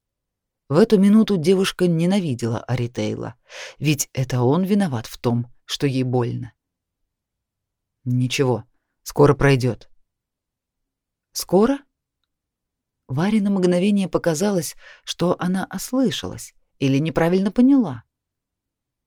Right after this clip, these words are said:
Судорожно сглотнув, она огляделась в поисках хоть какой-то одежды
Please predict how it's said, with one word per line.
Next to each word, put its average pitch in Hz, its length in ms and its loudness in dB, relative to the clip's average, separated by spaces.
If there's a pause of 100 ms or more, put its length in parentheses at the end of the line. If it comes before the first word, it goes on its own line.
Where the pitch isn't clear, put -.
(400)
Судорожно 165 560 0
сглотнув, 135 680 -2 (300)
она 180 300 0
огляделась 165 580 2
в - 140 -14
поисках 185 460 2
хоть - 440 -10
какой-то 175 440 -4
одежды 147 580 0